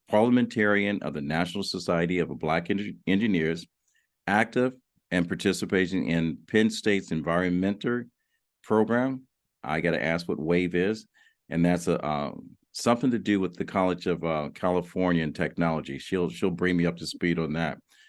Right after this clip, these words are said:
But one of the things that really attracted me to, um, Kayla is when I heard that she had won the Barry Goldwater Scholarship. She's the first, um,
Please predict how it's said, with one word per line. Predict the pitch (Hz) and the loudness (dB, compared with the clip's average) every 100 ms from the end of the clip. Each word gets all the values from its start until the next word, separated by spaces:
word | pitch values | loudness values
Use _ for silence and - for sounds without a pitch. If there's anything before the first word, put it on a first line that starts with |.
| _ _ _ | _ _ _
But | 107 95 78 - _ _ _ _ _ _ | 4 4 2 -6 _ _ _ _ _ _
one | 82 107 | 2 4
of | 117 104 | 4 2
the | 101 | 0
things | 104 101 | 0 0
that | - | -2
really | 82 92 92 | -2 0 0
attracted | 87 - 87 87 90 | -2 0 -2 -2 -4
me | 90 87 87 | -2 0 -2
to, | - 92 85 82 82 - _ - | -4 -2 0 -2 -6 -14 _ -12
um, | 73 73 67 58 - | -8 -6 -8 -12 -4
Kayla | 92 95 113 113 _ _ _ | 0 2 0 -2 _ _ _
is | 82 78 | -6 -4
when | 78 85 | 0 2
I | 104 110 | 2 2
heard | 98 85 80 - - | 2 0 -2 -10 -12
that | 85 | -10
she | - - 104 | -6 -2 2
had | 113 | 0
won | 101 78 69 53 - - _ _ _ _ | 0 -4 -4 -6 -14 -20 _ _ _ _
the | 85 | -6
Barry | 76 90 104 117 | 0 4 6 4
Goldwater | 110 101 90 73 71 60 57 - _ | 4 2 2 -2 -6 -6 -8 -10 _
Scholarship. | - - 98 95 85 - 62 - _ _ _ _ _ | -10 2 4 4 2 -2 -4 -8 _ _ _ _ _
She's | - 85 | -6 -4
the | 73 | -4
first, | - 85 87 - _ _ | -2 0 0 -4 _ _
um, | 73 71 65 50 | -6 -4 -6 -8